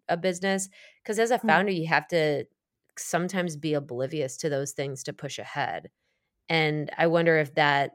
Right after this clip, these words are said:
Speaker 1: do you see that as, like, being a difficult component of, if you were ever to be a founder, to,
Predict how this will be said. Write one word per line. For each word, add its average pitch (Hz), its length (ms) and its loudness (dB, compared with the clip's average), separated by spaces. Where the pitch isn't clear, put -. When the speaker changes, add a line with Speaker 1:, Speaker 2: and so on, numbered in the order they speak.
Speaker 1:
do 160 140 -4
you 156 80 0
see 160 240 -2
that 147 200 2
as, 143 160 -2
like, 143 220 -4
being 147 180 -2
a 143 80 -4
difficult 143 520 -6
component 143 680 -6
of, 139 360 -2
if 165 140 0
you 165 120 0
were 147 140 2
ever 139 240 0
to 147 80 -2
be 139 120 -2
a 135 60 -2
founder, 135 520 -4
to, 135 640 -4